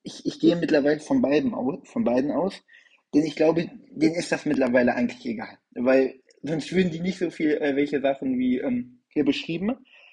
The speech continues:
Also, es wird, ähm, Batflecks letzte, ähm, letzter Auftritt, also Ben Afflecks letzter Auftritt als Batman.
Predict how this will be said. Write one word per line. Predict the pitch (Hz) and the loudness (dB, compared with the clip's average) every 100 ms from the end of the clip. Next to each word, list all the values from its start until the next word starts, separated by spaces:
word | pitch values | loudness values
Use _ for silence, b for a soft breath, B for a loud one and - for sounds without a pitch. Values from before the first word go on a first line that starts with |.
| b b - | b b -4
Also, | 143 135 120 113 _ _ _ _ _ _ _ _ _ - - | 2 2 0 -8 _ _ _ _ _ _ _ _ _ -20 -10
es | 143 127 | -4 4
wird, | 147 - 160 | 4 4 0
ähm, | 135 123 120 - _ - | 2 2 0 -6 _ 0
Batflecks | 127 - 135 123 - | 0 0 -6 -6 -2
letzte, | 135 139 - 131 | -2 -2 -6 -4
ähm, | 123 120 123 | -2 -2 -2
letzter | 123 135 - 110 | -2 -2 -2 -4
Auftritt, | 131 - - | -4 -6 -4
also | 127 117 | -4 -2
Ben | 113 120 | -4 -6
Afflecks | 131 123 113 - | -8 -8 -8 -8
letzter | 120 - 113 | -8 -2 0
Auftritt | 123 - 127 110 | 0 -4 -8 -6
als | 113 - | -8 -6
Batman. | 123 - 156 180 | -6 -6 -8 -10